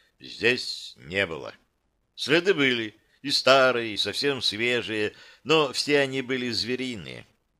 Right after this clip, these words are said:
Это было хорошим знаком сразу по двум причинам.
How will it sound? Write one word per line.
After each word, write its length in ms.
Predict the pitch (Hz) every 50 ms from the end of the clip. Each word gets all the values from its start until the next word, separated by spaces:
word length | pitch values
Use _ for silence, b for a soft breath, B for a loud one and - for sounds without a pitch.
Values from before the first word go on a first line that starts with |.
| _ _ _ _ -
Это 260 | 135 165 165 202 196
было 220 | 180 190 180 175
хорошим 540 | 156 - 160 180 190 175 - - 131 117 113
знаком 560 | 101 92 127 135 131 123 - 117 110 104 92 b b b b b b
сразу 440 | b - - 131 139 135 120 113 127
по 160 | 104 - 120
двум 280 | 110 113 117 123 123 110
причинам. 680 | - 113 117 101 - - 135 135 113 90 78 67 60